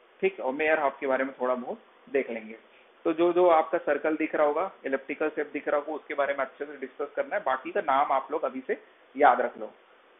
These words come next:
Classical earth pressure theory में क्या आता है, plastic theory के अंतर्गत में क्या आता है, elastic theory के अंतर्गत में आ-, क्या आता है, और ये सब theory जो है वो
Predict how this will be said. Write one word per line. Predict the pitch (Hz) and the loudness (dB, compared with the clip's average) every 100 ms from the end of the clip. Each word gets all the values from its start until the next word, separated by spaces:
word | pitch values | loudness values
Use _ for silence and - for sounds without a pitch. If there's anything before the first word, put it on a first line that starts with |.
| _ | _
Classical | 151 131 156 160 147 | 4 4 4 4 6
earth | 143 | 4
pressure | 156 143 139 143 | 0 -2 -2 -2
theory | 147 135 143 | -2 -2 -2
में | 143 | 0
क्या | 139 | 4
आता | 135 135 | 4 4
है, | 147 | 0
plastic | 143 127 - 143 | 2 0 0 -6
theory | 147 139 | -2 -2
के | 139 | -2
अंतर्गत | 135 131 135 139 139 | -2 0 2 0 -2
में | 135 | -2
क्या | 131 | 2
आता | 127 143 | 2 2
है, | 147 | -2
elastic | 143 127 - 147 | 0 -2 -4 -6
theory | 139 139 | -4 -4
के | 135 | -6
अंतर्गत | 131 139 135 135 | -2 0 0 -2
में | 135 | -4
आ-, | 123 - _ | -6 -10 _
क्या | 143 | 4
आता | 127 135 | 4 4
है, | 151 | 0
और | 160 | 0
ये | 143 147 | -2 -4
सब | 143 - | -4 -2
theory | 135 139 | -4 -2
जो | 139 | -4
है | 139 180 | -4 -6
वो | - | -10